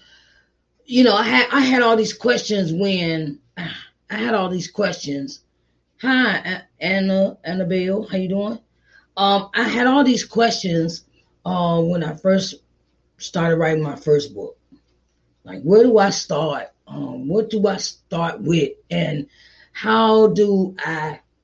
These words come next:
go about, you know, go about this thing of writing this book, right?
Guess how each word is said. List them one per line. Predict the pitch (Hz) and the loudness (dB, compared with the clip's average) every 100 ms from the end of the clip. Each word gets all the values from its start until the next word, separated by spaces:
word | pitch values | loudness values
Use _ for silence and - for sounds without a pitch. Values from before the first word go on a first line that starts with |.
| _ _ _ _ _ | _ _ _ _ _
go | 202 202 180 | 4 4 4
about, | 156 175 165 156 - - - - _ _ _ _ _ _ _ _ _ _ _ | 2 2 2 -2 -6 -16 -20 -20 _ _ _ _ _ _ _ _ _ _ _
you | 147 | -6
know, | 160 156 | -2 -2
go | 151 185 156 | -2 0 0
about | 151 156 151 | -2 -4 -6
this | 160 - | -10 -8
thing | - 156 151 143 | -2 -2 -2 -4
of | 143 139 | -6 -6
writing | 143 131 | -6 -6
this | 131 113 | -8 -8
book, | 120 113 - _ | -10 -10 -14 _
right? | 127 127 127 | -12 -10 -10